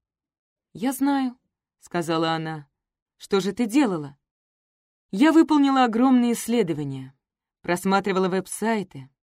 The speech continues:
У неё перехватило дыхание от избытка адреналина.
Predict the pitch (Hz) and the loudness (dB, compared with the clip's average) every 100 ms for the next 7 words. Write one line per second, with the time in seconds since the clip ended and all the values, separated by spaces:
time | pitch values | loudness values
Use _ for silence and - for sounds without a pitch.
0 | _ _ _ _ - 190 220 262 254 226 | _ _ _ _ -6 0 2 2 -2 -4
1 | 214 214 233 214 202 - 262 214 156 165 | -6 -6 -4 -2 -2 -2 -2 -2 -4 -6
2 | 151 170 175 165 160 170 180 175 170 160 | -4 -2 -2 -4 -2 -2 -2 -2 -4 -6
3 | 147 | -10